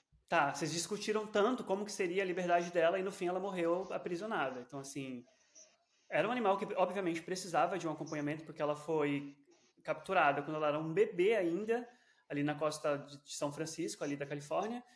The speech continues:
Então, era um animal, obviamente, que precisava de um, de um acompanhamento, mas, assim, vocês demoraram tanto que, obviamente, ela, agora ela está, realmente ela está livre, né? Ela morreu, ela tá livre, né?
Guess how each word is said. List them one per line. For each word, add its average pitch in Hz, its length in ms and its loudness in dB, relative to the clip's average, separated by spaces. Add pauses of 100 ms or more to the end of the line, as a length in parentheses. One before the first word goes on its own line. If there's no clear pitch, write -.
(220)
Então, - 160 -16
era 254 160 2
um 302 40 0
animal, 170 240 2
obviamente, 143 420 0
que 143 60 -14
precisava 180 360 -4
de 185 140 -10
um, 208 200 -6
de 190 120 -6
um 202 40 0
acompanhamento, 214 600 -6
mas, 143 140 -4
assim, 127 360 -10 (360)
vocês 139 160 -14
demoraram 156 360 -2
tanto 160 240 -2
que, - 60 -4
obviamente, 175 440 -6
ela, 175 300 -4
agora 196 300 0
ela 202 80 -2
está, 196 480 -4
realmente 170 340 -2
ela 196 80 -6
está 208 140 -2
livre, 135 600 -4
né? 143 380 -4 (460)
Ela 135 200 -10
morreu, 147 360 0
ela - 100 -2
tá 214 100 -4
livre, 165 340 -6
né? 120 220 -12